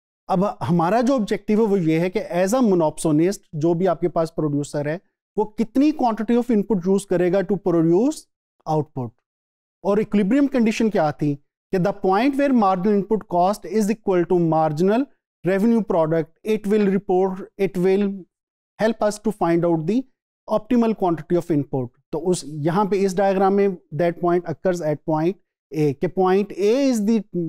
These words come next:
point where marginal input cost and marginal revenue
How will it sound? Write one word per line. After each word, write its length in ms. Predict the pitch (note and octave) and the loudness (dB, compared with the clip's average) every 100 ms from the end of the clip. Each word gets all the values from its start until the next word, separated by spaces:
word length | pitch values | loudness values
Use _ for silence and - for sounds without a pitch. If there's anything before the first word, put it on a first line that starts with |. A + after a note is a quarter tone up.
| - | -2
point 340 | E3+ E3 F3+ - _ _ - | 0 2 0 -2 _ _ -4
where 240 | F#3+ A3 | 0 2
marginal 460 | G3 F3 F3 F#3 F#3+ | 2 2 2 2 2
input 320 | F3 F#3+ - F3 | 2 -2 -2 0
cost 300 | D#3+ F3+ G3 | 0 0 2
and 120 | F3+ | 2
marginal 360 | E3 D#3+ D#3+ F3 | 2 2 2 2
revenue 200 | D#3 E3+ | 2 0